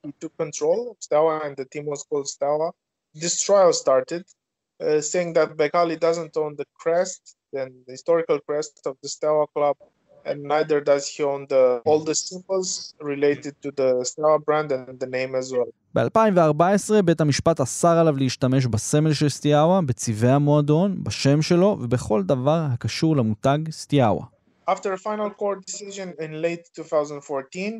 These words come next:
Speaker 1: Bekali was, uh, stripped of everything he owned, uh, Steaua-wise, and the new name of the club became two years later, yeah, because, uh, he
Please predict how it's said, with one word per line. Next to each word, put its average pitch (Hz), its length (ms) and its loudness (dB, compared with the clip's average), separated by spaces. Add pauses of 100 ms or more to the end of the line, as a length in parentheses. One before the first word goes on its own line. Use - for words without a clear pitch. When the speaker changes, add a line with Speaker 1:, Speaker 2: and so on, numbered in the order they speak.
(340)
Speaker 1:
Bekali 165 360 0 (100)
was, 147 100 -4 (220)
uh, 143 200 -6
stripped - 460 -8
of 143 40 -4 (160)
everything 147 340 -8 (140)
he 147 120 -8
owned, 143 320 -6
uh, - 320 -16 (140)
Steaua-wise, 180 840 2 (520)
and 147 140 -4 (140)
the 139 160 -12
new 160 100 -4 (160)
name 147 160 -4 (100)
of 143 40 -4 (100)
the 131 60 -8 (100)
club 147 200 2 (380)
became 147 460 -6 (540)
two 170 180 -4
years 139 180 0 (140)
later, 127 300 0 (360)
yeah, 139 160 -2 (100)
because, 135 400 -6
uh, 127 200 0 (120)
he 131 640 -10